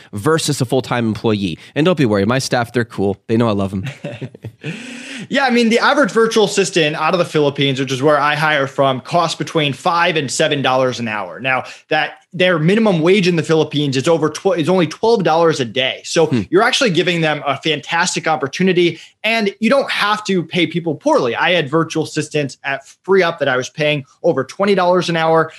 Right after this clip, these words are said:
Speaker 2: When we sold FreeUp, we took five hundred thousand dollars from the sale and gave it to our internal team in the Philippines. So
Speaker 1: Hmm.
Speaker 2: you can treat people well, but you can create a win-win where you save money and they make more money.
Speaker 1: Yeah, that's a
Speaker 2: Now
Speaker 1: really good perspective. So just real quick.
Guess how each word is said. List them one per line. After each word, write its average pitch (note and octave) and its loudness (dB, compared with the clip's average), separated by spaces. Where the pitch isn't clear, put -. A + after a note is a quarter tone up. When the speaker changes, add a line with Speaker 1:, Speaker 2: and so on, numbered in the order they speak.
Speaker 2:
When D#3+ 2
we C#3 0
sold F#3 2
FreeUp, F3 0
we C3 -2
took E3+ -2
five D3+ 0
hundred D3+ -2
thousand C#3+ 0
dollars C#3 2
from D3+ -4
the C#3 -4
sale D3 0
and B2 -2
gave D3+ 0
it D3+ -6
to C3 -2
our D3 2
internal D#3 -2
team D#3+ 0
in D3+ 0
the D3 0
Philippines. D#3 0
So F3+ 2
Speaker 1:
Hmm. G#2 -2
Speaker 2:
you D4+ 4
can D4+ 2
treat A3+ 0
people F3+ 2
well, F#3 2
but G#3 2
you G#3 2
can B3 0
create G#3+ 2
a F3 4
win-win F3+ 2
where D3+ 2
you D#3 0
save F3 0
money D#3+ 2
and F#3 0
they E3+ 2
make D#3+ -2
more D#3 2
money. G#2+ -6
Speaker 1:
Yeah, G#2+ -2
that's G3 0
a G3+ 2
Speaker 2:
Now F#3+ 2
Speaker 1:
really D3+ 2
good C3+ -2
perspective. A#2 -4
So C3+ 0
just C3+ -4
real D#3 2
quick. D3 -2